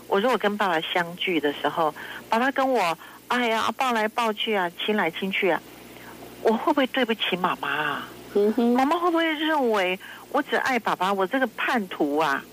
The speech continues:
Speaker 2: 嗯。
Speaker 1: 哦，对不对？失去了成为某人的特别之人的感受。第六个，从此以后害怕对，对别人产生依恋。
Speaker 2: 嗯，因为怕对方会消失
Speaker 1: 没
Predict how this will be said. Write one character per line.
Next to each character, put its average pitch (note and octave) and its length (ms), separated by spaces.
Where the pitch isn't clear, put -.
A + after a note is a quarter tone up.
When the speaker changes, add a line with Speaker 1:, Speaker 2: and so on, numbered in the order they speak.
Speaker 2:
嗯。 G#3+ 260
Speaker 1:
哦， B3+ 100
对 D4+ 120
不 C#4+ 100
对？ B3+ 300
失 D#4+ 160
去 - 200
了 A3+ 120
成 G#3+ 240
为 A3+ 140
某 F#3 400
人 D#3 260
的 F3 160
特 D#4 320
别 E3 180
之 F3 220
人 D3+ 160
的 D3 100
感 D3+ 240
受。 D3+ 300
第 B3+ 120
六 A3+ 280
个， C#3 280
从 D#4 260
此 C4+ 200
以 F#3+ 140
后 A#3 160
害 A#3 180
怕 G#3+ 240
对， F#3+ 220
对 A#3+ 200
别 E3+ 180
人 D#3+ 220
产 C#3+ 260
生 F3 340
依 F#3+ 340
恋。 F3 340
Speaker 2:
嗯， A#3+ 320
因 B3+ 120
为 B3+ 140
怕 A#3 320
对 G3+ 180
方 G3 180
会 G3 140
消 - 540
失 - 80
Speaker 1:
没 G#3+ 220